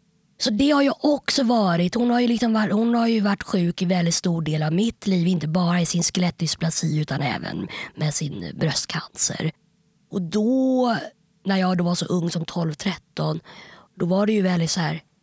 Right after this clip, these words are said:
kommer jag bli föräldralös nu? Alltså, det,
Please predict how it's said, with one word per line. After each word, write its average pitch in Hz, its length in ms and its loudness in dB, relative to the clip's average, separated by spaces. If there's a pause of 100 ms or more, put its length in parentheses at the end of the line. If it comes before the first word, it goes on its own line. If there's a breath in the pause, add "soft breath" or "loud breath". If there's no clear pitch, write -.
(540 soft breath)
kommer 165 220 -2
jag 147 300 -2
bli 151 440 -4
föräldralös 180 1120 0
nu? - 420 -6
Alltså, 196 220 0
det, 180 360 -2